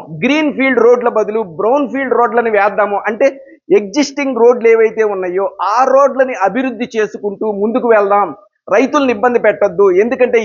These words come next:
ఇండస్ట్రీస్ అని, ఓఆర్ఆర్ అని గతంలోనే చాలా ల్యాండ్ని ప్రొక్యూర్‌మెంట్ చేయడం జరిగింది. ఇప్పుడు మళ్ళీ ఈ ట్రిపుల్ ఆర్కి సంబంధించి కొంత ల్యాండ్ని ప్రొక్యూర్‌మెంట్ చేయడం జరిగింది. Again మళ్ళీ ఈ గ్రీన్ ఫీల్డ్ రోడ్లకి ల్యాండ్ ప్రొక్యూర్ చేయాలి అంటే రైతుల దగ్గర నుంచి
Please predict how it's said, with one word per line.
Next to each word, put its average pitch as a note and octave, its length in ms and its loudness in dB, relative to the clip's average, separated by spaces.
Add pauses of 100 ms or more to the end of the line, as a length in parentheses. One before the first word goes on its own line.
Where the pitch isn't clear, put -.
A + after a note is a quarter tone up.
ఇండస్ట్రీస్ A#3 640 0
అని, G#3+ 180 -2
ఓఆర్ఆర్ G#3+ 680 4
అని G#3+ 160 0 (140)
గతంలోనే A3+ 540 -4 (580)
చాలా B3+ 340 2 (120)
ల్యాండ్ని B3 320 2 (120)
ప్రొక్యూర్‌మెంట్ A#3+ 520 -2
చేయడం G#3+ 260 0
జరిగింది. G#3 360 -2 (460)
ఇప్పుడు C#4+ 280 -2 (140)
మళ్ళీ C#4 260 0 (180)
ఈ A#3+ 40 0 (100)
ట్రిపుల్ A#3+ 300 0
ఆర్కి A#3+ 200 2 (100)
సంబంధించి A3 640 -4 (240)
కొంత G3+ 180 0 (100)
ల్యాండ్ని A3+ 380 0
ప్రొక్యూర్‌మెంట్ G#3+ 520 -2
చేయడం G3 240 0
జరిగింది. F#3+ 300 -4 (200)
Again C#4+ 260 0 (140)
మళ్ళీ C4 280 0 (440)
ఈ - 20 2 (120)
గ్రీన్ C4 280 -2
ఫీల్డ్ A#3 280 -2
రోడ్లకి A3 320 2 (100)
ల్యాండ్ A3+ 280 0
ప్రొక్యూర్ G#3+ 360 -2 (100)
చేయాలి G#3+ 460 2
అంటే G3 220 -2 (440)
రైతుల G3+ 320 -4
దగ్గర A#3 200 2
నుంచి A3+ 140 -6